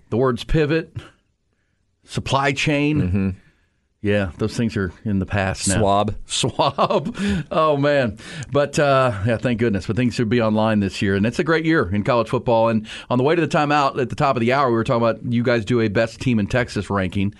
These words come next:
Speaker 1: regardless of conference. And, you know, all the twelve are now thirteen. And, uh, you said utep, or utep, uh, you're, you're, you said U T S A, your
Speaker 2: Yep.
Speaker 1: alma mater, you would have ranked number one just based on what they've done and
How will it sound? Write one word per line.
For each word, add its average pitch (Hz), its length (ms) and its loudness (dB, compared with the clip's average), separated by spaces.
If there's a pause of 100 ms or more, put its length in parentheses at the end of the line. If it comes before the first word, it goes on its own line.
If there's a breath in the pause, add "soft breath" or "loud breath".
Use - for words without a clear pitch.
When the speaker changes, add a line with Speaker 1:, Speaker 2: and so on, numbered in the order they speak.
(380 loud breath)
Speaker 1:
regardless 107 500 0
of 98 80 -4
conference. 104 580 -2
And, 98 280 0
you 110 60 0
know, 95 140 0
all 104 220 4
the 104 80 -2
twelve 104 420 0
are 104 80 0
now 104 160 0
thirteen. 113 640 -2 (500 loud breath)
And, 113 340 2
uh, 113 40 2
you 113 220 0
said 196 220 -2
utep, 220 400 0 (100)
or 127 80 0
utep, 151 360 0
uh, 131 200 4
you're, 156 220 0
you're, 175 360 2
you 156 160 -2
said 170 200 -2
U 170 100 -2
T 180 160 2
S 170 140 -2
A, 180 160 2
your 113 220 0
Speaker 2:
Yep. 143 60 4
Speaker 1:
alma 139 140 0
mater, 139 240 2
you 131 140 0
would 131 80 2
have 139 160 2
ranked 139 180 0
number 127 180 0
one 135 220 2
just 123 160 -4
based 131 260 0
on 123 140 0
what 123 180 2
they've 117 200 0
done 131 280 2
and 113 240 2